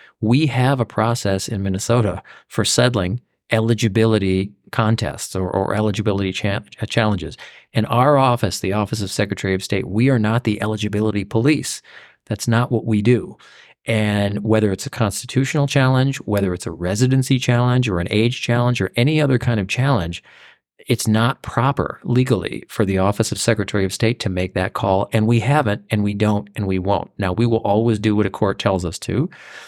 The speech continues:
So if as a result of this lawsuit or any other lawsuit, a court determines that a candidate is ineligible for office for any reason, of course we will abide by that result. But it is not our place. It is improper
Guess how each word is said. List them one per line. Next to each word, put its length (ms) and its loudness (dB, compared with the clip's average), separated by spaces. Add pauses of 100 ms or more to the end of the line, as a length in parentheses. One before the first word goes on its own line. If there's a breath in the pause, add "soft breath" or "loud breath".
So 240 2
if 220 0
as 160 0
a 60 0
result 380 2
of 160 -2
this 200 -2
lawsuit 460 0
or 220 0
any 280 2
other 280 0
lawsuit, 520 -6 (360 soft breath)
a 80 -2
court 320 0
determines 580 0
that 140 -2
a 60 -2
candidate 500 0
is 160 -2
ineligible 580 -2
for 240 -4
office 280 0
for 140 0
any 220 0
reason, 340 0
of 180 -4
course 420 0
we 100 2
will 140 0
abide 260 -2
by 160 -2
that 200 -6
result. 360 -4
But 140 -4
it 80 -4
is 180 -4
not 340 0
our 140 -2
place. 500 -4
It 80 -2
is 200 -2
improper 720 0